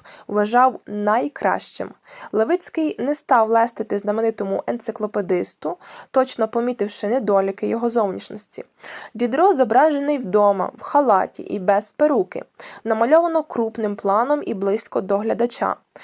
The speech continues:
Високий лоб мислителя, живі очі, великий ніс і, видається, вперед підборіддя, виліплене пастоподібними мазками. Здається, що зображена людина зосереджена на якійсь напруженій думці і відірвана від навколишнього середовища.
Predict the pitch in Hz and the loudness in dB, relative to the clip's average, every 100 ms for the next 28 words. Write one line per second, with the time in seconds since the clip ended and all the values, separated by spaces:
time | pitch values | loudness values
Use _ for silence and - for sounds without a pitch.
0 | - - 208 233 339 349 233 190 190 254 | -20 -8 -6 -2 -2 0 2 4 4 2
1 | - 269 - 277 277 262 269 247 214 190 | 0 -4 -2 -4 -2 0 0 0 -2 0
2 | 190 - 196 220 240 - 285 220 214 208 | 0 0 2 2 -2 -6 -6 -2 0 0
3 | 196 - 175 180 190 269 311 - - - | -2 -6 -6 -6 -4 -4 -6 -10 -20 -20
4 | - - 233 214 196 254 302 262 240 226 | -10 -4 0 2 2 0 0 -2 2 2
5 | 262 - 233 196 202 185 233 262 240 277 | 2 -2 -8 -4 -2 0 0 -2 2 2
6 | 247 196 226 262 269 262 262 262 254 226 | 2 0 -2 -2 -2 -2 0 -2 0 0
7 | 247 - 220 220 190 226 208 226 226 220 | 0 -4 -4 -4 -4 -4 -2 -2 -2 -2
8 | 226 - - 220 196 185 - _ - - | -4 -8 0 2 0 -4 -12 _ -20 -20
9 | - 208 311 370 302 - 240 214 240 254 | -4 0 2 2 -2 -4 -4 2 4 4
10 | 240 220 214 190 254 320 269 240 - 240 | 2 0 0 0 0 0 0 -2 -2 2
11 | 247 208 220 208 208 202 208 208 202 202 | 2 2 0 0 0 -2 -4 -8 -4 -4
12 | 214 220 214 185 180 175 240 330 302 262 | -2 -2 -2 -4 -4 -2 0 0 -4 -8
13 | - 262 214 185 214 240 233 214 190 208 | -4 -4 -4 -2 -2 0 0 0 0 -2
14 | 214 190 190 196 196 208 - 202 202 202 | -2 -4 -4 -2 0 -2 -4 -6 -6 -6
15 | 190 196 196 190 190 - - | -4 -2 0 -2 -4 -12 -14